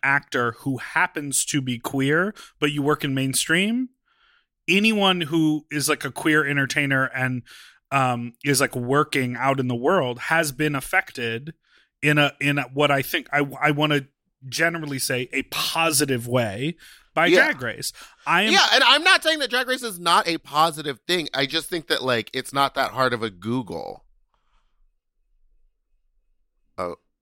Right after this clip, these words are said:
Speaker 1: Of
Speaker 2: You
Speaker 1: course. I mean,
Speaker 2: froze.
Speaker 1: I, I, I'm not, I'm not making any sort of, I'm not making any sort of, um, excuse for their being shitty at their job and not
Speaker 2: Well, it
Speaker 1: understanding
Speaker 2: sounds
Speaker 1: how
Speaker 2: like it.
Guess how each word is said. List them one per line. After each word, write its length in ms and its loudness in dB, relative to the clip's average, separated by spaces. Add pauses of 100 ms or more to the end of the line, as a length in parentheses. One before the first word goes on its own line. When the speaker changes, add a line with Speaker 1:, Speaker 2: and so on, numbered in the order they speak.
(460)
Speaker 1:
Of 120 -2
Speaker 2:
You 80 -6
Speaker 1:
course. 240 0
I 120 2
mean, 180 0
Speaker 2:
froze. 220 2
Speaker 1:
I, 180 -4
I, 100 2
I'm 100 0
not, 180 2
I'm 120 2
not 180 2
making 380 -4
any 240 0
sort 300 2
of, 340 -2 (100)
I'm 160 0
not 160 -4
making 340 -4
any 220 -2
sort 300 0
of, 240 -2
um, 400 -8 (720)
excuse 640 2
for 160 0
their 220 2
being 360 -2
shitty 340 0
at 80 -2
their 140 -4
job 360 0
and 100 -6
not 100 2
Speaker 2:
Well, 80 2
it 40 -2
Speaker 1:
understanding 440 2
Speaker 2:
sounds 300 -2
Speaker 1:
how 60 -2
Speaker 2:
like 240 -4
it. 220 2